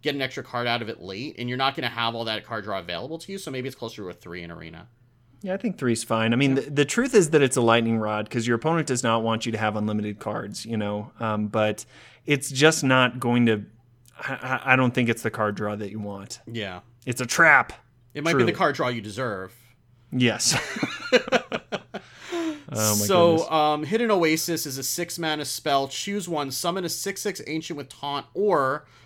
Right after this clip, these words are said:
Speaker 1: restore twelve health. So obviously with the quest, this is, this is bonkers. But
Speaker 2: Oh, yeah.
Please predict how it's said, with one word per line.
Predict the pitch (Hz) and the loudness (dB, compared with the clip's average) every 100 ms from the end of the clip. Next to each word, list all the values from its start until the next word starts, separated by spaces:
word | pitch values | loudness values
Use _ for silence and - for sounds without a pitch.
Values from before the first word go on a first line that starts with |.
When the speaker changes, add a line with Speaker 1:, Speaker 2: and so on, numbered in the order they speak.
| _ - | _ -8
Speaker 1:
restore | 139 135 147 135 | -6 -4 -2 -2
twelve | 131 127 117 - | -2 -4 -6 -6
health. | 85 - - - _ _ _ _ _ _ _ | -12 -12 -20 -20 _ _ _ _ _ _ _
So | - 190 170 - | -2 4 4 6
obviously | 175 208 226 214 208 | 6 6 4 0 0
with | 165 170 | 0 0
the | 170 | -4
quest, | - 147 131 - | 0 0 0 -4
this | 123 - | -8 -8
is, | 117 107 - _ | -8 -10 -14 _
this | - 120 117 | -8 -6 -6
is | 117 | -10
bonkers. | 107 98 71 - 55 - - _ _ _ _ _ _ _ 117 | -8 -8 -10 -18 -20 -20 -20 _ _ _ _ _ _ _ -2
But | 220 240 131 117 117 - 127 | 6 8 8 6 2 -2 -2
Speaker 2:
Oh, | 107 | -2
yeah. | 98 | -2